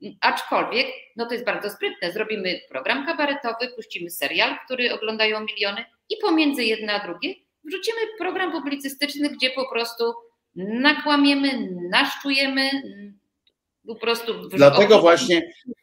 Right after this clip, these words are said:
Speaker 1: potem.
Speaker 2: dlatego właśnie, Beata, jeżeli mi ktoś mówi,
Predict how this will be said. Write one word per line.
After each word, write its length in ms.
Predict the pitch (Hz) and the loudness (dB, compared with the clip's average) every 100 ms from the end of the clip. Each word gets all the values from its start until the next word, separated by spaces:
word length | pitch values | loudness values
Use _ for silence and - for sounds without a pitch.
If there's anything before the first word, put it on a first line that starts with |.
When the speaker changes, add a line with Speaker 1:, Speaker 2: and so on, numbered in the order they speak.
| - | -4
Speaker 1:
potem. 260 | 226 269 285 | 0 4 8
Speaker 2:
dlatego 380 | - 190 196 | 8 8 6
właśnie, 380 | 156 165 - 175 160 | 8 6 6 4 8
Beata, 300 | 160 165 160 | 8 8 8
jeżeli 400 | 160 147 160 160 | 8 6 4 4
mi 120 | 147 | 2
ktoś 300 | 139 151 147 | 2 2 2
mówi, 680 | 151 151 151 147 143 - | 0 2 2 2 0 -6